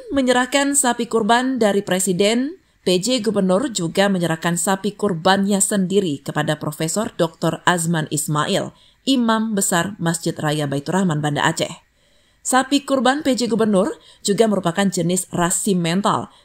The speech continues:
dan dibeli dari peternak yang sama dengan usia tiga setengah tahun dan berat delapan ratus kilogram.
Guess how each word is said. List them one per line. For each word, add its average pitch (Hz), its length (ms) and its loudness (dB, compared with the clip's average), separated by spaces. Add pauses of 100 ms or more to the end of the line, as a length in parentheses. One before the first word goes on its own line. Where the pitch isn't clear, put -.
dan 156 240 2
dibeli 175 320 2
dari 175 160 2
peternak 220 560 -2
yang 220 160 0
sama 220 640 -2
dengan 247 320 0
usia 175 480 0 (240)
tiga 220 400 0
setengah 214 560 -2
tahun 165 480 -2
dan 147 320 -2
berat 196 320 0 (200)
delapan 185 600 0
ratus 156 400 -2
kilogram. 156 560 -2